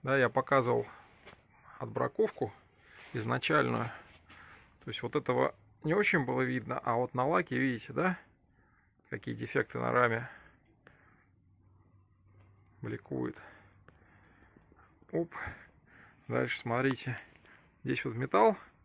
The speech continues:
вареный, по-другому он работает. Вышли пузыри воздуха. То есть при запекании краски здесь вот возник вот такой дефект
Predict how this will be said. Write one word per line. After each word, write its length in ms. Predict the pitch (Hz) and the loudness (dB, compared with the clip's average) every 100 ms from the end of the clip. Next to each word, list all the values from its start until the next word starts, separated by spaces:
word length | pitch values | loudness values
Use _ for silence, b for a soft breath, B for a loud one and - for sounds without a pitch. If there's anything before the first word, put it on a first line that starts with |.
| _ _ _ _ _ _ _ _ _ B B B B | _ _ _ _ _ _ _ _ _ B B B B
вареный, 540 | - 135 131 117 110 143 B B B | 0 4 6 4 -2 -10 B B B
по-другому 480 | 123 123 135 135 117 | -2 0 2 2 2
он 80 | 113 | 0
работает. 480 | 123 90 123 107 - - - b b b b - B B B | -2 0 -2 -2 -10 -16 -20 b b b b -16 B B B
Вышли 460 | 120 156 180 156 - | 0 2 4 2 0
пузыри 420 | - 139 151 156 | -2 2 6 6
воздуха. 560 | 147 143 117 - 117 - - _ _ _ b b b b b - | 6 2 2 -4 -8 -12 -20 _ _ _ b b b b b -10
То 80 | |
есть 100 | - | -10
при 160 | - 135 | -2 0
запекании 520 | 123 123 - 151 131 | 0 -4 2 2 2
краски 540 | 120 175 202 - 123 127 - _ _ _ _ b b b b _ _ _ _ 156 | 2 4 4 2 -8 -8 -16 _ _ _ _ b b b b _ _ _ _ -14
здесь 360 | 120 135 147 | -6 -4 -4
вот 80 | 131 | -4
возник 400 | 120 123 143 - | -2 0 -2 -4
вот 120 | 123 | -6
такой 320 | - 123 143 127 | -4 -2 -2 -2
дефект 520 | 123 - 135 - | -4 0 0 0